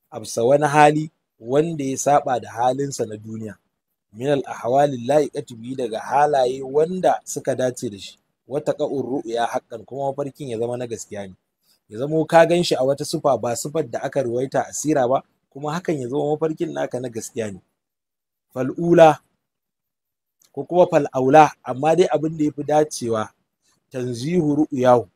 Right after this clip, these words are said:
tsarkake mafarkin Annabi sallallahu alaihi wasallam, "wa kaza ru'ya shay'in minhu," haka nan mafarkin wani abu da yake da dangantuwa daga Annabi sallallahu alaihi wasallam, ko wani abu na Annabi sallallahu alaihi wasallam, "aw mimma yunsabu ilayhi min zalika," ko kuma daga abin da ake danganta masa na,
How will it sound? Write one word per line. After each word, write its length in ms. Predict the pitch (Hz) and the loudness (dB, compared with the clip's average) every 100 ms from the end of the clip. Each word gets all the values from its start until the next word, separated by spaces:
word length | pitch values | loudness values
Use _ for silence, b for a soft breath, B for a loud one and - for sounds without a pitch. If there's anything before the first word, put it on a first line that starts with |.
| _ | _
tsarkake 680 | - - 175 - 151 - 151 | -4 0 0 0 -6 -2 -2
mafarkin 460 | 147 160 156 160 131 | 0 -2 -2 -4 -8
Annabi 240 | 139 139 | -8 -8
sallallahu 220 | 127 131 | -6 -4
alaihi 40 | 151 | -2
wasallam, 180 | 139 135 | 0 -2
"wa 80 | |
kaza 240 | 147 135 139 147 | -2 -2 0 0
ru'ya 320 | 147 131 131 | -2 -2 -4
shay'in 560 | 127 147 147 _ - 127 123 | -2 -2 -2 _ -16 -12 -8
minhu," 160 | 143 147 | -6 -2
haka 200 | 147 151 | -2 -2
nan 200 | 135 139 131 | -4 -6 -12
mafarkin 480 | 135 139 147 143 151 | -12 -6 -6 -6 -6
wani 240 | 143 147 165 | -4 -4 -4
abu 140 | 147 120 | -6 -6
da 60 | |
yake 220 | 131 - 113 | -6 -4 -4
da 120 | 110 | -6
dangantuwa 760 | 113 110 101 110 107 147 151 | -8 -10 -8 -10 -6 0 2
daga 220 | 147 113 92 | 2 -4 -12
Annabi 160 | 131 139 | -16 -12
sallallahu 240 | 139 120 | -8 -6
alaihi 80 | 135 | -6
wasallam, 160 | 135 123 | -6 -6
ko 100 | 139 | 0
wani 160 | 147 160 | 0 0
abu 220 | 143 120 | -4 -4
na 100 | 135 160 | -4 -4
Annabi 380 | 135 123 120 101 _ _ _ | -4 -4 -6 -8 _ _ _
sallallahu 240 | 151 143 | 0 0
alaihi 60 | 123 | 2
wasallam, 180 | 139 117 b b - | 0 -2 b b 6
"aw 80 | 175 | 8
mimma 340 | 180 160 147 160 160 | 8 6 6 8 8
yunsabu 320 | 139 160 156 | 6 2 2
ilayhi 240 | 131 151 139 | 2 2 0
min 100 | 139 | -2
zalika," 420 | 143 151 151 135 - _ _ _ | -2 -2 -2 -4 -6 _ _ _
ko 240 | 160 175 175 | 4 4 4
kuma 220 | 170 180 | -4 0
daga 240 | 165 131 - | 0 0 -2
abin 220 | 135 160 | -4 -2
da 80 | 143 | -2
ake 260 | 147 - 120 | -4 -6 -6
danganta 540 | 131 135 120 113 120 | -6 -4 -6 -4 -6
masa 220 | 123 110 | -4 -8
na, 80 | 107 | -10